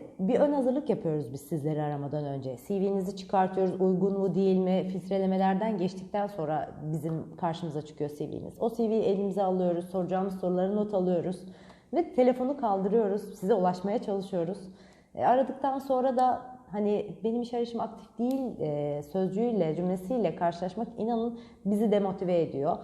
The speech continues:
Birçok firmadaki arkadaşım, İK'cı arkadaşımla da aynı fikirde olduğumu düşünüyorum. Onun dışında bir de şöyle bir, e, şey var. Maalesef belki de bana kızacaksınız ama lütfen egolarımız konuşmasın burada. Yani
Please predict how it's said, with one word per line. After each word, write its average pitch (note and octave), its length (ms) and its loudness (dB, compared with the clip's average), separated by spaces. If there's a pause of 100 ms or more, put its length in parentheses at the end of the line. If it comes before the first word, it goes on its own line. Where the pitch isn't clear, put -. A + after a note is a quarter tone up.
(260)
Birçok B3 380 2
firmadaki F3+ 480 2
arkadaşım, F3 460 0
İK'cı F3 400 0
arkadaşımla F3 640 -2
da F3+ 160 0
aynı E3+ 200 -2
fikirde E3 400 -4
olduğumu D#3+ 340 -2
düşünüyorum. D#3 520 -8 (1040)
Onun C#4 260 4
dışında C#4 320 2
bir A#3 100 2
de D4+ 240 2
şöyle C#4 440 2
bir, A3 320 2
e, E3 300 0
şey F3+ 240 0
var. F#3 240 4
Maalesef G#3 420 -2
belki F#3+ 240 -2
de F3+ 80 0
bana F#3 160 0
kızacaksınız F#3+ 560 -2
ama F#3+ 240 -2 (260)
lütfen C4+ 320 0
egolarımız A3+ 520 2
konuşmasın D#3+ 640 -6
burada. A#2 260 -6 (460)
Yani G3+ 300 0